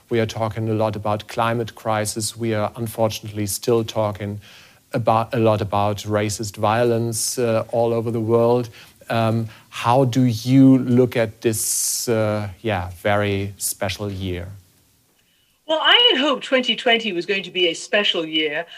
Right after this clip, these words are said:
Speaker 2: Um, you know, I hoped that we were gonna turn the corner after a very fractious and difficult twenty twenty,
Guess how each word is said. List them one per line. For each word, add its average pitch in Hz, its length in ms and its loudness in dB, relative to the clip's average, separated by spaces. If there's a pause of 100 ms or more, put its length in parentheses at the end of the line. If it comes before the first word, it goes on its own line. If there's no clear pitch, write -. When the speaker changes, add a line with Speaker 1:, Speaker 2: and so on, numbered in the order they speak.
(160)
Speaker 2:
Um, 170 500 2 (260)
you 247 140 2
know, 185 140 2
I 180 80 2
hoped 240 340 0
that 240 80 -4
we 220 140 -4
were 214 60 -4
gonna 220 200 -2
turn 240 300 -2
the 240 80 -4
corner 294 400 -2
after 175 280 0
a 190 60 0
very 226 320 0
fractious 214 640 -2
and 180 120 -8
difficult 185 460 -2
twenty 196 280 -4
twenty, 180 280 -4